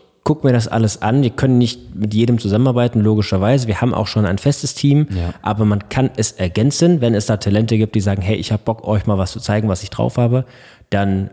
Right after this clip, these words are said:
Speaker 1: schreibt uns gerne, wir gucken uns das Ganze an. Ähm,
Speaker 2: Ja,
Speaker 1: wir
Speaker 2: wichtig ist da bitte immer Setcards oder, ähm, Dropbox-Links, WeTransfers et cetera, Instagram-Profile mitschicken, damit wir uns auch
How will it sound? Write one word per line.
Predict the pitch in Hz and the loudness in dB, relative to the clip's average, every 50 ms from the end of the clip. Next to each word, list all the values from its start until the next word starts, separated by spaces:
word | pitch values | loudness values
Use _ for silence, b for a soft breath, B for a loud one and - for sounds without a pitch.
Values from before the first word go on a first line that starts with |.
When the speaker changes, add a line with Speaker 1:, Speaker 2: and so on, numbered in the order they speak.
| - - | -12 -12
Speaker 1:
schreibt | - - - 113 135 143 - - - | -8 -4 -2 -2 -2 -2 -2 -4 -2
uns | 120 107 107 - | 0 0 0 0
gerne, | - 113 113 113 117 117 117 117 - | 0 2 2 4 4 4 2 2 0
wir | - 104 101 98 95 | 0 0 0 0 0
gucken | - 107 - 107 | -2 -2 -2 -2
uns | 95 - | -4 -4
das | 95 - | -4 -6
Ganze | 92 87 - - - | -4 -4 -4 -4 -2
an. | 110 139 156 170 175 - B B B B B B B B _ 113 | 0 2 2 2 0 -2 B B B B B B B B _ -2
Ähm, | 107 104 101 101 101 101 104 | 0 0 0 0 2 2 2
Speaker 2:
Ja, | 117 110 | 2 2
Speaker 1:
wir | 104 117 | 2 0
Speaker 2:
wichtig | 113 113 123 113 120 | 0 -2 -2 -4 -4
ist | 110 - - | -2 -2 -2
da | 107 110 113 | -2 -2 -2
bitte | 110 117 113 - 113 | -2 -4 -4 -4 -2
immer | 92 123 127 131 127 123 120 117 - - - | 0 2 2 2 2 2 0 -2 -4 -6 -10
Setcards | 85 90 - - - 131 117 - - 110 107 107 110 107 - - - | -12 -10 -6 -4 -4 -4 -4 -4 -2 -2 0 0 -2 -2 -4 -6 -6
oder, | - 104 101 101 95 95 95 95 92 95 - - | -4 -2 -2 0 0 0 -2 -2 -4 -6 -8 -10
ähm, | - 95 95 95 98 95 95 95 92 | -10 -10 -8 -6 -6 -6 -8 -8 -6
Dropbox-Links, | - 117 113 113 - 110 98 - - 113 107 107 104 104 104 101 95 - - - - | -4 -4 -4 -2 -4 -4 -4 -4 -4 -2 0 0 0 0 -2 -2 -2 -4 -6 -8 -8
WeTransfers | 110 110 - - 104 95 - - 107 101 98 98 95 - | -8 -6 -4 -2 -2 -2 -2 -2 -2 0 0 -2 -4 -6
et | - 98 - | -8 -8 -4
cetera, | - 110 95 107 95 98 98 101 98 95 | -4 -4 -4 -2 -2 -2 -2 -2 -2 -2
Instagram-Profile | 92 80 95 113 110 - 107 107 104 98 107 101 - - 110 107 104 | -2 -2 -2 -2 -4 -4 -4 -4 -6 -6 -6 -8 -6 -4 -2 0 0
mitschicken, | 104 104 - - 110 - - 101 95 | 0 -2 -2 -4 -8 -6 -6 -4 -4
damit | 95 98 92 104 | -2 -4 -4 -2
wir | 110 104 | -2 -2
uns | 101 95 | -2 -4
auch | - 98 - - | -6 -8 -8 -10